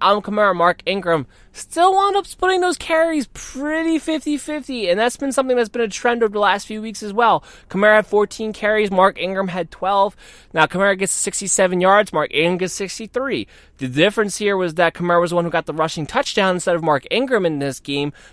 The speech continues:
but a little bit concerning when you've been leaning on, on Alvin Kamara to be this big-time R B one that he had been, that Mark Ingram, all of a sudden, when it looked like maybe even with Ingram in, that Kamara was taken away, no, it's come back, it's come back to being about even. It's come back to being how it was a year ago, where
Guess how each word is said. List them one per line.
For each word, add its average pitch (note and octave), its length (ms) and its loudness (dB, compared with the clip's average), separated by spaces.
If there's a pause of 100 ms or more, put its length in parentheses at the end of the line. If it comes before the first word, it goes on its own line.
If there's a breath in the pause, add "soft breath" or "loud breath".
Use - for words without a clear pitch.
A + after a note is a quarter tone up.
(120)
but A#3+ 220 4
a F#4+ 60 -4
little A#4 260 2
bit A4 160 -4
concerning F#4 480 -4
when D4+ 80 -2
you've C4 100 -4
been B3 200 -4
leaning B3+ 240 0
on, A#3 260 -2
on F#3 320 0
Alvin G#3+ 240 0
Kamara G#3+ 460 2
to F#3 80 0
be F#3+ 160 -6
this E3 200 -4
big-time F#3+ 640 -2
R E3 200 4
B D#3 160 -4
one G#3+ 260 -2
that D#3 140 0
he C#3+ 100 -2
had D3 340 2
been, C#3+ 280 -4 (340 loud breath)
that D#3+ 240 2
Mark F3+ 300 2
Ingram, F#3 280 -4
all C4+ 220 4
of C4 80 -2
a C4 60 -2
sudden, C4+ 320 0
when B3 80 2
it B3+ 80 -4
looked C#4+ 240 -6
like B3+ 160 2
maybe A#3+ 320 -6 (100)
even A#3+ 280 -2
with A#3 160 0
Ingram A#3 380 -2
in, A#3+ 260 0
that G3+ 200 0
Kamara G3 380 2
was G#3 120 -4
taken G#3+ 280 -4
away, G#3+ 380 0 (300 loud breath)
no, C#4+ 380 0
it's C4+ 100 -4
come C#4 280 2
back, C#4 160 0
it's F3+ 160 0
come C#4 240 2
back C4+ 220 4
to - 140 -6
being G#3+ 300 -2
about G3 260 6
even. D#3+ 280 -2
It's B2 80 -6
come G#3 180 -2
back G3+ 160 0
to F#3+ 80 -20
being F#3+ 140 -6
how F3 220 2
it A2+ 60 -4
was D#3 220 0
a D3+ 40 -10
year D#3 200 -2
ago, C#3 240 0
where C3+ 320 0